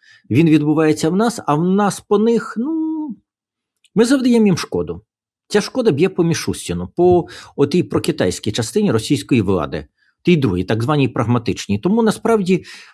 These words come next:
вони несиметричні, але була така домовленість, що це відбудеться. Ми за два дні цих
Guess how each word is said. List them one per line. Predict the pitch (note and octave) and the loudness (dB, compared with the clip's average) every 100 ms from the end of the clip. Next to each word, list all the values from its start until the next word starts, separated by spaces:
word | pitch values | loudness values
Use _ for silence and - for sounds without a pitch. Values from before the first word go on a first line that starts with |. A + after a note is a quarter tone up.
| - | -2
вони | C#3+ F3+ G3 | 0 2 4
несиметричні, | F3 F3+ F#3 F3+ - A2 E2+ - | 4 2 2 0 0 -2 -2 -2
але | B2+ A#3 | 2 2
була | A3+ B3 | 2 0
така | A3+ G3 G3 | 0 0 0
домовленість, | D#3+ F3+ G3 D3 | 2 2 2 0
що | - | -2
це | A#2 D3 | 0 2
відбудеться. | C#3 G2+ F2+ D2 - - D2+ _ _ _ _ - | 2 -2 -4 -6 -10 -12 -14 _ _ _ _ 0
Ми | C3+ G#3+ - | 4 4 2
за | A2 A2 | -4 -2
два | B2+ B2+ | 0 0
дні | G#2 A#2 G2 | 2 0 0
цих | - G3 G#3+ - | 0 -2 -2 -10